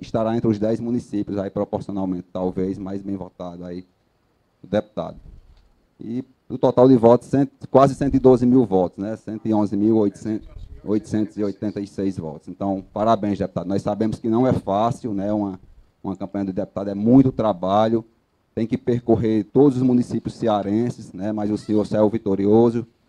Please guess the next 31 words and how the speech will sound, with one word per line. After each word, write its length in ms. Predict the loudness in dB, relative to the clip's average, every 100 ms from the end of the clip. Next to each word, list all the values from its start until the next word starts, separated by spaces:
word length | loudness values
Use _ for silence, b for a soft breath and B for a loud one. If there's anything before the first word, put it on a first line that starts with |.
| _ -10
junto 260 | -6 -6
com 100 | 2
outros, 500 | 6 8 8 2 -4
né, 220 | -4 -4 -2
do, 180 | -2
do, 160 | -2 -4
do 160 | -4 -4
seu 160 | -2 -2
partido, 460 | -4 -6 -2 -2
do 80 | 2
nosso 260 | 4 4 0
partido, 340 | -8 -6 -4
do 80 | -4
P 160 | -2
D 100 | -4
T, 340 | -4 -4 -4 -6 b b b b -8
e 40 |
a 60 | -4
gente 180 | -2 -4
ficou 220 | -2 0
muito 240 | 0 -2
satisfeito 560 | -2 -4 -4 -2 -2 -2
pelo 420 | 0 4 4 2 -2
resultado 400 | -4 -2 -4 -4
das 160 | -2
eleições. 640 | 0 0 -2 -6 -10 -12 -20 _ _ _ _ _ -8
É, 640 | -2 0 0 0 -2 -2 -6 -2
quero 260 | 2 6 6
aqui, 260 | 4 0
desde 400 | 2 4 6 4
já, 360 | 2 2 2